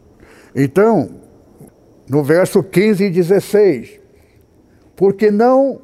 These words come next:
recebeste o espírito de escravidão, para outra vez estardes em temor,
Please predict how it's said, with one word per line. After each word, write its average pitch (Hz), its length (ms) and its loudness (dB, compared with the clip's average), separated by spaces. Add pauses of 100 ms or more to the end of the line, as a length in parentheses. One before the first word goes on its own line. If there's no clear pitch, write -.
recebeste 202 1300 0 (220)
o 180 140 0
espírito 208 760 -4
de 180 160 -2
escravidão, 202 1000 -2 (1300)
para 170 380 0
outra 226 580 0
vez 185 400 2
estardes 190 800 -4
em 190 140 -2
temor, 190 600 0